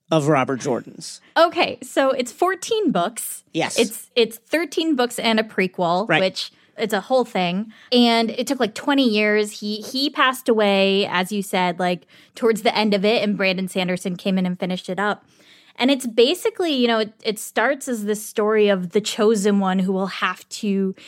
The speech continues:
Speaker 2: defeat the Dark One so that the world doesn't break again, because
Speaker 1: Right.
Speaker 2: it's already happened once.
Speaker 1: So, so, okay, Wheel of Time. Let's talk about the actual wheel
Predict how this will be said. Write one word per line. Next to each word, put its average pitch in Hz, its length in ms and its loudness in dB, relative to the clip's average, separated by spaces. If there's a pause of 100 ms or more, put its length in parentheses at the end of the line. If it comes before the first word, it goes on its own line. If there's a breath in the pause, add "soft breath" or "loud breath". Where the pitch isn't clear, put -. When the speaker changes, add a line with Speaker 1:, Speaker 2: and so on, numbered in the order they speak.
(180 loud breath)
Speaker 2:
defeat 262 420 -2
the 240 80 2
Dark 208 400 2
One 196 260 0
so 202 140 -4
that 185 160 0
the 202 80 0
world 190 360 2
doesn't 175 260 -6
break - 440 -8 (160)
again, 170 520 0 (160)
because - 160 0
Speaker 1:
Right. 269 100 4
Speaker 2:
it's 185 80 0
already 202 240 4
happened 185 300 -2
once. 160 280 -6
Speaker 1:
So, - 280 -10
so, 311 240 2
okay, 262 220 2
Wheel 285 380 2
of 320 120 2
Time. 262 240 -2
Let's 311 240 -4
talk 359 240 -8
about 262 280 -4
the 226 140 -2
actual 175 540 -2
wheel 156 680 2